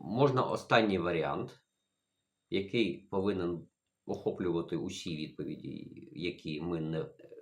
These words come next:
не порахували, які ми не передбачили. Просто це буде остання відповідь,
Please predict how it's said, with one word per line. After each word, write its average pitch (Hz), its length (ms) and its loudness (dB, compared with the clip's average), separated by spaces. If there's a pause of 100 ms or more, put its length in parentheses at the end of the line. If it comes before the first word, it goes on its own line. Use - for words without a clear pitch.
(2500)
не 98 380 2
порахували, 95 800 2 (560)
які 95 300 0
ми 95 120 4
не 92 140 2
передбачили. 90 760 0 (1000)
Просто 110 500 2 (560)
це 92 480 4
буде 85 300 0
остання 80 600 -2
відповідь, 160 680 -2